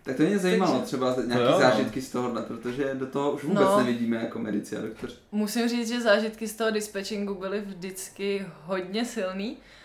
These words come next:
Speaker 2: Byla jsem tam jenom párkrát, nepodařilo se mi tam být víckrát,
Speaker 1: Hmm.
Speaker 2: protože jsem to rozjela před tím covidem, ten covid to pak stopnul. Ale vlastně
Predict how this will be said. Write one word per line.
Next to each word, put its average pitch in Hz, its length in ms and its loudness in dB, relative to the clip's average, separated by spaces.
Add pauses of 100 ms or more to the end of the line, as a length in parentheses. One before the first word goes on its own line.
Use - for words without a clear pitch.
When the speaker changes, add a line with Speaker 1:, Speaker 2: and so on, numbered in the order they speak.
(460)
Speaker 2:
Byla 214 240 4
jsem 220 200 -2
tam 233 180 0
jenom 254 240 0 (120)
párkrát, 180 720 2 (200)
nepodařilo 196 520 -2
se 214 120 -6
mi 202 80 -4
tam 202 200 -4
být 208 220 -6
víckrát, 208 500 -2
Speaker 1:
Hmm. 240 80 -4
Speaker 2:
protože 220 140 -2
jsem 208 160 -6
to 202 80 -4
rozjela 202 260 0
před 202 220 -8
tím 202 160 -6
covidem, 196 340 -4
ten 202 160 -6
covid 190 240 -8
to 196 80 -8
pak 220 180 -6
stopnul. 226 460 -8 (800)
Ale 190 840 4 (460)
vlastně 202 600 2